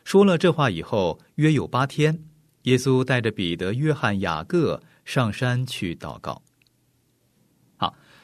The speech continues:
主耶稣就带着彼得、雅各和约翰就上山去祷告。当主耶稣祷告的时候，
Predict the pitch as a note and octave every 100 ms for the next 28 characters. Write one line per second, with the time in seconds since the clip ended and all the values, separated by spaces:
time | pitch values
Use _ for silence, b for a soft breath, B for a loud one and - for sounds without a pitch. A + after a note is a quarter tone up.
0 | b b b C3+ C#3 D#3 D3 C#3+ C#3 B2
1 | A2+ G#2 G2 G#2+ A#2 F#2 F#2 G2+ G#2 C3+
2 | C3 G2 E2 D#2+ E2 - G2 F#2 A2 G#2+
3 | G2+ - F2 D2+ C2 C2+ - _ _ _
4 | _ b b b b F#3+ G3+ C#3 C#3 D#3
5 | C#3+ A2+ C3+ G3+ C#3+ A2+ F2+ F#2+ E2+